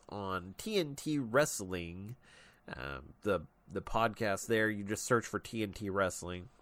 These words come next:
You can find us on Twitter under T T Wrestling One. You can find us on YouTube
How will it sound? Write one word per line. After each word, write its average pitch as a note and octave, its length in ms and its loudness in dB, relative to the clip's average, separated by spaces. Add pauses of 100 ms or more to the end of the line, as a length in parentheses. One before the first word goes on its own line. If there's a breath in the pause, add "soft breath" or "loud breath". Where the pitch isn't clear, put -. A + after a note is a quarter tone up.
(800)
You A#2+ 100 -2
can A2 120 0
find C3 320 4
us B2 120 2
on F2+ 160 -6
Twitter D#3+ 600 6
under F2 240 -6
T D3 240 -4
T C#3+ 260 0
Wrestling A2 720 2 (380)
One. A#2+ 440 -2 (840 soft breath)
You A2+ 100 -8
can G#2+ 200 0
find E3+ 360 4
us D#3 180 0
on G2 640 -2 (120)
YouTube G#2 680 -4